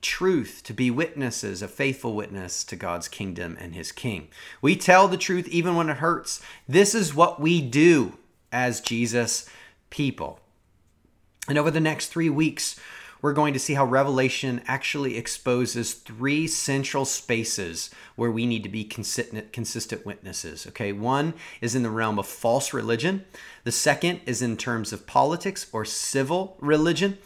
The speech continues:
And third is in the realm of economic systems. Yes, these are all brilliantly on display in the book of Revelation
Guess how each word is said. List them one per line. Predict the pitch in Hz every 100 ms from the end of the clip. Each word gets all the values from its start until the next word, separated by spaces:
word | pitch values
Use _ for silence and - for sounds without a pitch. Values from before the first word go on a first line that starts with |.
| - - -
And | 143 127
third | - - 185 151 135 135 131
is | 120
in | 123
the | 120
realm | 101 104 104 110
of | 107 -
economic | 104 123 104 101 104 - -
systems. | - - 117 - 78 - - 113
Yes, | 151 151 -
these | - 156 175
are | 165 -
all | 151 175 -
brilliantly | 123 147 175 - 113 104
on | 98
display | 107 - 104 87 87
in | 98
the | 90
book | 98 - -
of | 101 90
Revelation | 87 92 87 85 - 80